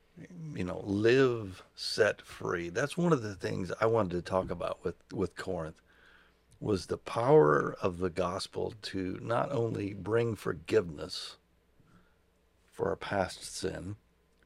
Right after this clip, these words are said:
and a hope of our future dwelling with God, but a victory in being sanctified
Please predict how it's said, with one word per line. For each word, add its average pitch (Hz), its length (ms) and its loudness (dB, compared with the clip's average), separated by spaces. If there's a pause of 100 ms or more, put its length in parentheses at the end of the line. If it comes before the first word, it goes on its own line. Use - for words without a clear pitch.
(200)
and 92 80 -2
a 90 60 -6
hope 139 440 6
of 92 180 2
our 95 100 6
future 110 400 -2
dwelling 95 460 4
with 82 160 -6
God, 82 340 -2 (960)
but 95 220 6
a 95 60 6
victory 92 580 0 (960)
in 101 500 -2 (240)
being 98 600 -2 (320)
sanctified 90 960 2